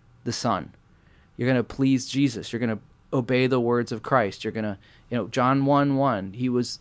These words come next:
"In the beginning was the Word, the Word was with God, the Word was God." So when we read our Bibles, we're reading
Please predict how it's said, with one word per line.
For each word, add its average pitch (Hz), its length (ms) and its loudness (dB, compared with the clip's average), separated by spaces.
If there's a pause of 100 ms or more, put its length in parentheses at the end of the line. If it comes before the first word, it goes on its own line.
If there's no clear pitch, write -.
"In 143 120 2
the 135 80 4
beginning 127 300 0
was 117 140 -2
the 120 100 -2
Word, 127 240 0
the 120 60 -2
Word 120 140 2
was 110 100 0
with 120 160 -4
God, 117 180 0
the 117 80 0
Word 113 240 0
was 131 380 0
God." 120 320 0
So 123 100 -4
when 123 160 2
we 123 100 2
read 135 180 0
our 151 100 2
Bibles, 120 580 0
we're 117 80 -2
reading 120 400 -2